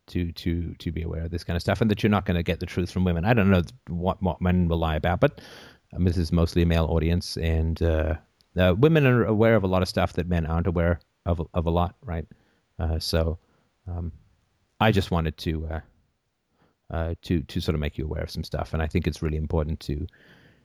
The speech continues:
to understand that, uh, y-, y-, you will never get a quality woman by paying more than your fair share financially.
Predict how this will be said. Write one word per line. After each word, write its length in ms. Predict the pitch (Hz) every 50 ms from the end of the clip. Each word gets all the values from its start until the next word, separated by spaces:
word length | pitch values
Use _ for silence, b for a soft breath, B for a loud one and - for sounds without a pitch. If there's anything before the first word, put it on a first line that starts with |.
| b b _ _ _ _ -
to 100 | - 85
understand 520 | 90 95 90 87 - - 98 101 113 117 -
that, 300 | 85 80 82 - - -
uh, 220 | 90 85 87 90 73
y-, 160 | 92 110 107 110
y-, 80 | 110 -
you 380 | - 127 113 117 123 127 143
will 80 | 139 139
never 320 | 123 120 117 123 131 127
get 160 | 113 101 95 90
a 60 | 92
quality 420 | - - 101 95 95 92 87 85
woman 300 | 82 90 90 85 82 80
by 140 | 78 82 80
paying 340 | - - 87 82 80 80 - - _ _ _ _ _ _ _ _ _ _ - -
more 240 | 95 95 95 90
than 100 | 82 82
your 140 | 82 82 78
fair 180 | - - 82 80
share 200 | - - 85 82
financially. 540 | - 82 85 85 82 80 - - 82 82